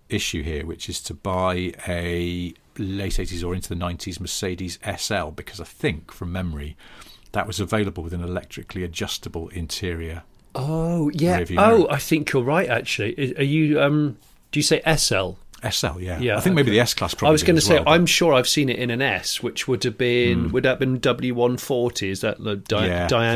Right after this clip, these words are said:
Speaker 1: that era.
Speaker 2: Diana,
Speaker 1: Yeah.
Speaker 2: Prince of Her Hearts, Princess
Speaker 1: Yeah,
Speaker 2: even.
Speaker 1: those, that generation of Mercs, which was basically that S L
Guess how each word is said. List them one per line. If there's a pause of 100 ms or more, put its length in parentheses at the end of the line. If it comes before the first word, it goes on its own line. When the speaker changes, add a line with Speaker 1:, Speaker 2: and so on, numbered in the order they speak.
(120)
Speaker 1:
that
era. (340)
Speaker 2:
Diana,
Speaker 1:
Yeah.
Speaker 2:
Prince
of
Her
Hearts, (280)
Princess
Speaker 1:
Yeah,
Speaker 2:
even.
Speaker 1:
those,
that
generation
of
Mercs,
which
was
basically
that
S
L